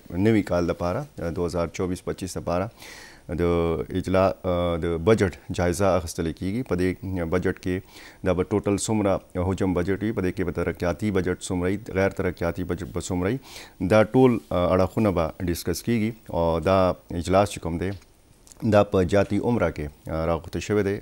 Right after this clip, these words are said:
معاشي ټیم چې کوم دی د وزیر اعظم، هغه هم په خصوصي توګه بان-، په دې، اه، اجلاس کې شرکت کوي. خیبر پښتونخوا اسمبلی، اه، اجلاس، اه، کاروایی به هم تاسو ته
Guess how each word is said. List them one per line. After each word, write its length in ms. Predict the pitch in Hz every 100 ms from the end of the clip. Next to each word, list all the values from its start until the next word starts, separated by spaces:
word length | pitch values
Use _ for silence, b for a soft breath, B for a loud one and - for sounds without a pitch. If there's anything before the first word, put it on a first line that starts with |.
| -
معاشي 360 | 85 87 127
ټیم 220 | 120 139
چې 100 | 131
کوم 180 | - 92
دی 100 | 92
د 20 |
وزیر 260 | 87 82 82
اعظم، 240 | 80 98 113 B B B B 82
هغه 260 | 85 98
هم 360 | 95 98 110 82
په 260 | 82 80
خصوصي 360 | 78 82 82 95
توګه 220 | 92 82
بان-، 400 | 78 80 - - -
په 80 |
دې، 280 | 85 87 80 -
اه، 300 | 78 82 - -
اجلاس 360 | 87 87 82
کې 140 | - 95 -
شرکت 420 | - 90 - 85
کوي. 140 | - 78
خیبر 300 | 120 127 135
پښتونخوا 500 | 127 - 107 117 113 -
اسمبلی، 500 | - 95 95 95 104 107 B B B B
اه، 280 | 82 85 87
اجلاس، 600 | - 87 92 98 101 -
اه، 220 | 95 92 85
کاروایی 420 | 87 82 87 95
به 100 | 92
هم 100 | 101
تاسو 260 | 92 90
ته 180 | - 87